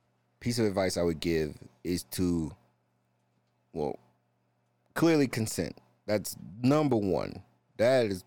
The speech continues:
definitely number one. However, along with that is to learn the rules. Learn the rules of each person. Learn the rules of each couple.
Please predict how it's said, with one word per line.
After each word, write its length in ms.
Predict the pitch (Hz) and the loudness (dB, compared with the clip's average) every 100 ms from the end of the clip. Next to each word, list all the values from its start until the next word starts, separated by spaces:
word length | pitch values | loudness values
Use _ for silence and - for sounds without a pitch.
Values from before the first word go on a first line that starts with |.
| 127 | -4
definitely 460 | 117 117 113 92 76 | 0 2 0 -2 -2
number 220 | 58 52 | -4 -8
one. 380 | 50 50 50 - - - - _ | -10 -8 -8 -12 -20 -20 -20 _
However, 440 | - 107 117 113 - | -2 0 2 2 2
along 340 | 110 110 117 | 0 2 2
with 140 | 107 95 | 0 0
that 260 | 104 101 - | 2 0 0
is 160 | 101 - | -2 0
to 140 | 104 | -2
learn 600 | 90 101 104 104 101 101 - _ _ _ _ _ _ _ _ 120 | 0 2 2 2 0 -2 -8 _ _ _ _ _ _ _ _ -4
the 140 | 110 | 0
rules. 560 | 107 110 90 50 - - 92 | 2 2 0 -4 -10 -14 -6
Learn 260 | 98 113 131 | -2 2 2
the 80 | 123 | 4
rules 300 | 123 123 113 | 4 2 0
of 80 | - | -4
each 240 | 95 - - | -10 -10 -2
person. 560 | 123 135 - 143 220 - _ _ _ _ | -2 0 0 0 0 -4 _ _ _ _
Learn 180 | 107 107 | -2 0
the 60 | 101 | 0
rules 220 | 104 101 | 0 0
of 120 | 95 | -2
each 200 | 92 - - | -4 -8 -4
couple. 480 | 135 131 151 165 | -2 0 2 2